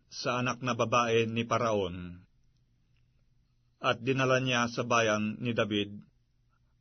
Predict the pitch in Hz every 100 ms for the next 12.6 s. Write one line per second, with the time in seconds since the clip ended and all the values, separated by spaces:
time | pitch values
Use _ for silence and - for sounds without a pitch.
0 | _ _ _ _ _ _ _ _ _ -
1 | 131 123 127 117 127 123 131 123 127 120
2 | 120 117 123 - 139 127 117 104 101 104
3 | _ _ 131 120 123 123 120 117 120 123
4 | 120 110 107 110 107 87 87 87 95 _
5 | _ _ _ _ _ _ _ _ _ _
6 | _ _ _ _ _ _ 123 117 120 117
7 | 117 113 117 117 113 113 117 113 101 90
8 | 90 90 - - _ _ _ _ _ _
9 | _ _ _ _ _ _ _ _ _ 131
10 | 120 123 120 135 131 120 101 107 - _
11 | - 123 117 123 123 117 127 117 110 104
12 | 123 113 117 110 98 90